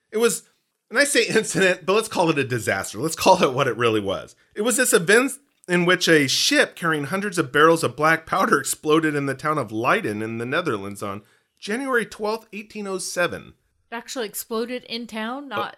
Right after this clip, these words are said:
Speaker 1: Oh,
Speaker 2: out in the middle
Speaker 1: okay,
Speaker 2: of the ocean?
Speaker 1: out in the ocean, by the ocean, by port, okay? Let's just call it that. Somewhere around that neighborhood.
Speaker 2: Okay.
Speaker 1: It was about four fifteen P M. The Delft's Welvaren exploded.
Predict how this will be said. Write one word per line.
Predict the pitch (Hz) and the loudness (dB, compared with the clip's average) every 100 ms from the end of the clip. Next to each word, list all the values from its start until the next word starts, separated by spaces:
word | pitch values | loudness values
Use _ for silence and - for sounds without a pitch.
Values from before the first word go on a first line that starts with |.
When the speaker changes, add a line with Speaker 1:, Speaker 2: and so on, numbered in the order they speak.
| - | -10
Speaker 1:
Oh, | |
Speaker 2:
out | 208 - | -10 -10
in | 208 | -10
the | |
middle | 190 156 | -4 -2
Speaker 1:
okay, | 202 104 | 0 -2
Speaker 2:
of | |
the | 101 | -2
ocean? | 107 127 | -8 2
Speaker 1:
out | 175 214 | 4 4
in | 208 | 2
the | 170 | 4
ocean, | 156 165 - 87 87 _ _ _ - | 4 4 0 -6 -14 _ _ _ 2
by | 147 147 | 4 4
the | 123 92 | 2 -6
ocean, | 90 - 82 98 _ _ _ | -6 -12 -14 -16 _ _ _
by | 214 | 0
port, | 208 - 180 90 85 | 0 2 0 0 -8
okay? | 95 104 | -10 -8
Let's | 120 123 | -8 -8
just | 127 - | -12 -4
call | 117 95 | -4 -4
it | - | -8
that. | 76 - _ _ | -16 -16 _ _
Somewhere | - 170 156 131 | -6 0 2 2
around | 113 107 | 2 -2
that | 104 98 | -2 -6
neighborhood. | 101 92 80 62 - - | -8 -10 -12 -14 -12 -8
Speaker 2:
Okay. | 320 | -2
Speaker 1:
It | 190 | 0
was | 151 | 2
about | 160 160 151 | 6 4 4
four | 196 214 | 2 2
fifteen | 214 208 - 165 151 | 2 -2 -2 -4 -4
P | 139 131 | -6 -6
M. | 98 80 92 _ _ | -6 -8 -14 _ _
The | 147 143 | -4 -2
Delft's | 120 180 233 - - _ - | 6 6 6 0 -16 _ -16
Welvaren | 123 156 226 156 110 92 87 98 - _ - | 2 4 4 2 -2 -2 -8 -10 -16 _ -16
exploded. | - - - 131 107 69 53 | -10 -10 0 2 2 -2 -14